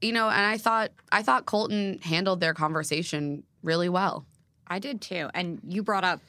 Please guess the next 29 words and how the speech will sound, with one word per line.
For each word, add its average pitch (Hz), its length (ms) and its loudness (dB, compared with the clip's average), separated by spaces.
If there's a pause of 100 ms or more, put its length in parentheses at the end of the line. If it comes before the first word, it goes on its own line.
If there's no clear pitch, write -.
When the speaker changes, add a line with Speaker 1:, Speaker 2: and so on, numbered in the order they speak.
Speaker 2:
you 160 140 -6
know, 147 260 -4
the 156 140 -4
men 156 580 -2
kind 147 260 -4
of 139 260 -6 (360)
hide 175 300 0
the 147 60 -8
fact 143 260 -2
that 156 140 -4
they 151 100 -2
are, 147 100 0
and 156 160 -6
he 156 340 -2
said 254 280 -4
that. - 240 -4 (400)
He 190 120 -2
ki-, 202 120 0 (120)
I, 202 120 4
and 208 100 2
I 208 80 2
wondered 214 320 2
if 277 120 -2
he 208 80 0
did 160 160 -2
that 160 180 0
because 170 200 -4
he 170 100 -2
knew 147 500 -2